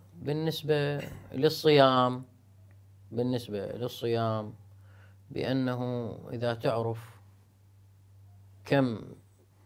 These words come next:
سنة فاتها صيام، وما هو سبب عدم صيامها، هل هو كان عن عمد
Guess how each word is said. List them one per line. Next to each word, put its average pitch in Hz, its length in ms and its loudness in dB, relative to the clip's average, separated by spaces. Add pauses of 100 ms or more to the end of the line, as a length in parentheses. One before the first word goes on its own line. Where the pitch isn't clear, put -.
سنة 147 440 6
فاتها 127 460 6
صيام، 113 440 0 (1500)
وما 160 300 8
هو 156 220 8
سبب 139 460 6 (340)
عدم 127 340 6
صيامها، 113 760 0
هل 123 80 0
هو 127 220 2
كان 120 280 0
عن 107 240 -6
عمد 147 680 6